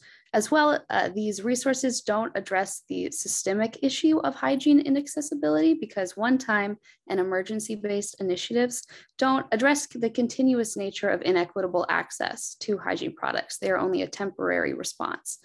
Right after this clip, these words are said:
And that also the high cost of living, both in Seattle and on campus, constrain affordability and access to hygiene products.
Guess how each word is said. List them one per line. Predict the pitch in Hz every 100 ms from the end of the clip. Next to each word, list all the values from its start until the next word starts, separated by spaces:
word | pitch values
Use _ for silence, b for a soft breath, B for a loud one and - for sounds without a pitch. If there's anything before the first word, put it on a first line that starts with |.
| B B B -
And | 214 208 208
that | 220 -
also | 254 320 320
the | 269
high | - 226
cost | 226 214 -
of | 196
living, | 190 185 185 185
both | 190 196 208 _
in | 190 190
Seattle | - 190 165 175 185 196 -
and | 175 175
on | 175 175
campus, | - 196 202 339 339 - B B
constrain | - 226 - 214 214
affordability | - 202 196 180 170 175 175 -
and | 185 175
access | - 170 - - -
to | -
hygiene | 160 - - 53
products. | - - - - -